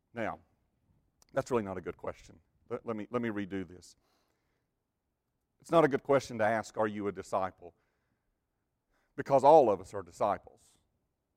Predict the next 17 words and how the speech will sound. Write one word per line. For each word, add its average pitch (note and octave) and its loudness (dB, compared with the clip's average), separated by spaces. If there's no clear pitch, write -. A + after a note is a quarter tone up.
All D#3+ 10
of F2+ -4
us - -20
are A#2 2
disciples. G2+ -6
The A2+ -6
question D#3 -2
is, F#2 -12
who D#3 -2
are A#2 0
you G2 -10
following? G2+ -4
That's C3+ -2
the A#2 -14
real G2+ -6
question. - -20
In, D#3 -2